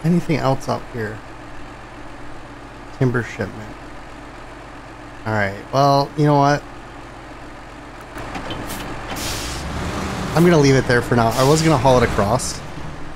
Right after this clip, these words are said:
Um, but if I haul it across, then it will be here. Chances are we need it for a mission that goes this way.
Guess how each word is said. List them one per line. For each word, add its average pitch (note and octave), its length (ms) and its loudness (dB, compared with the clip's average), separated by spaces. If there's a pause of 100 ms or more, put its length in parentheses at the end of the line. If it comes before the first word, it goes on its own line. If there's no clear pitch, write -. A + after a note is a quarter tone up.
(760)
Um, A2 440 4
but A#2 100 4
if - 160 2
I A#2+ 60 4
haul D#3+ 280 4
it B2+ 40 6
across, A2+ 440 4
then A2 180 0
it - 20 2
will G#2+ 100 4
be A#2 160 2
here. B2+ 520 4 (100)
Chances C3 340 2
are B2+ 120 6
we A#2 140 6
need A2+ 160 6
it G#2 100 4
for A2+ 140 4
a G#2 40 6
mission G#2+ 340 2
that G2+ 140 0
goes C3+ 200 -6
this B2 220 -8
way. - 60 -12